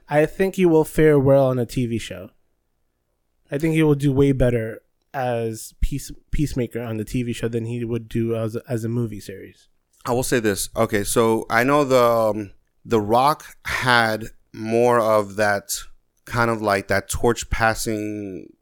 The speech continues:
Speaker 2: uh, kind of sentiment when he, uh, as far as, let's say, from the, um, from Schwarzenegger to him, right?
Speaker 1: Yeah.
Speaker 2: 'Cause obviously that's what Hollywood, you know, every, every,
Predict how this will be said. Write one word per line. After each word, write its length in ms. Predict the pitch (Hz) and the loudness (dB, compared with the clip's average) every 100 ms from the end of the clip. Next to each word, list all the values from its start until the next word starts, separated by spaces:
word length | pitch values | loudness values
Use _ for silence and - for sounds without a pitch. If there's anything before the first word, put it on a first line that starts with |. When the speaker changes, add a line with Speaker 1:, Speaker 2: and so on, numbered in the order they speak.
| _ | _
Speaker 2:
uh, 500 | - 101 92 92 87 - | -6 -2 -2 -4 -6 -6
kind 200 | - 107 | -4 -4
of 60 | |
sentiment 480 | - 113 120 127 139 _ _ | 0 0 2 0 -2 _ _
when 280 | - 110 104 | -6 -2 -2
he, 600 | 98 123 123 120 120 107 _ _ _ | -4 -4 -2 -2 -4 -6 _ _ _
uh, 420 | - 104 101 98 - | 0 2 2 0 -2
as 140 | 101 | -4
far 180 | - 120 | 2 2
as, 160 | 110 104 | 2 0
let's 140 | 107 | -2
say, 240 | 127 117 | 0 0
from 380 | 110 - 107 104 | -2 -2 -2 -2
the, 220 | 101 104 | -4 -2
um, 340 | 101 95 90 85 _ - - - | 0 -2 -4 -12 _ -20 -20 -14
from 140 | - 107 | -6 -4
Schwarzenegger 580 | - 139 - 120 110 101 | 0 2 2 0 -2 -2
to 100 | 98 | -4
him, 300 | 110 87 - - | -2 -4 -8 -8
right? 280 | 104 107 | -4 -2
Speaker 1:
Yeah. 220 | 156 123 98 - - | 0 0 0 -10 -6
Speaker 2:
'Cause 140 | 135 | 2
obviously 380 | 135 143 127 131 | 2 2 0 -2
that's 320 | 110 117 117 | 2 2 2
what 180 | - 120 | 2 2
Hollywood, 600 | 104 117 117 113 113 110 110 | 2 2 0 0 -2 -2 -2
you 80 | 113 | 0
know, 100 | 107 | 2
every, 260 | 117 131 | 2 2
every, 200 | 120 135 | 2 2